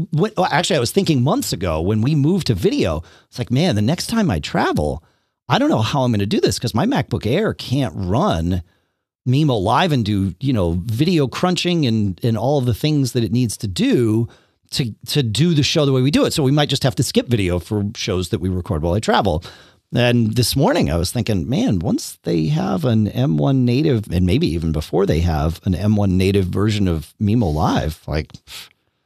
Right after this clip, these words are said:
I, this, that machine will do better than my iMac twenty nineteen i seven iMac here in the <laughs> studio 'cause it doesn't have a fan. It won't overheat. I don't have to use Turbo Boost switcher." So that's a nice thing, right?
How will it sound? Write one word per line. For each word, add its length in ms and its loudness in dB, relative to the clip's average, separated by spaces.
I, 120 -8
this, 260 -2
that 320 -2
machine 260 2
will 80 2
do 140 2
better 420 0
than 180 2
my 260 0
iMac 380 0
twenty 240 2
nineteen 720 0
i 160 0
seven 340 0
iMac 400 2
here 160 2
in 80 4
the 80 2
<laughs> 140 -8
studio 540 -2
'cause 140 0
it 80 -4
doesn't 160 2
have 80 4
a 80 2
fan. 420 2
It 80 2
won't 220 2
overheat. 640 0
I 80 0
don't 140 -2
have 120 -2
to 80 -2
use 220 0
Turbo 260 -2
Boost 240 0
switcher." 340 -6
So 160 -2
that's 240 2
a 80 0
nice 260 0
thing, 400 -4
right? 260 2